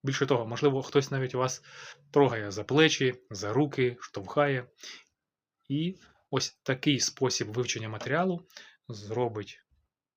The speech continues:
з вас професіонала вищого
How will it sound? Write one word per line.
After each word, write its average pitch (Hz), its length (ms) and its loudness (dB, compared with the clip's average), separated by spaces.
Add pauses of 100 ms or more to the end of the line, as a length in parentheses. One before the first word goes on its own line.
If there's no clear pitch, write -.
(160)
з - 200 -16
вас 147 400 0 (1040)
професіонала 120 1000 -2 (640)
вищого 113 600 -4